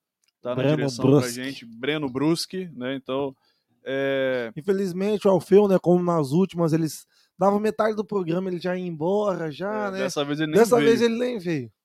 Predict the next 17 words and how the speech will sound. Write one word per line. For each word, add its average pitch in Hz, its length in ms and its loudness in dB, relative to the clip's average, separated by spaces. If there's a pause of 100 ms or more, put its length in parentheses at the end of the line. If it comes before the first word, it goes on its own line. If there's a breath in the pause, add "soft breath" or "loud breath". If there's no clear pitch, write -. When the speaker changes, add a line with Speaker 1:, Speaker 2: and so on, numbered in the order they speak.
Speaker 2:
Dessa 160 220 -10
vez 175 180 2
ele 180 120 6
nem 190 260 2
veio, 202 460 6
já 185 180 2
fez 185 200 0
o 151 40 -8
serviço 156 400 -2
logo 165 180 0
completo. 196 840 4 (500)
Speaker 1:
É, 123 100 -18
Speaker 2:
Mas 202 340 0
tudo 208 220 -2
Speaker 1:
exatamente. 131 280 0
Speaker 2:
bem. - 260 -20 (140)
Speaker 1:
É, 139 440 -10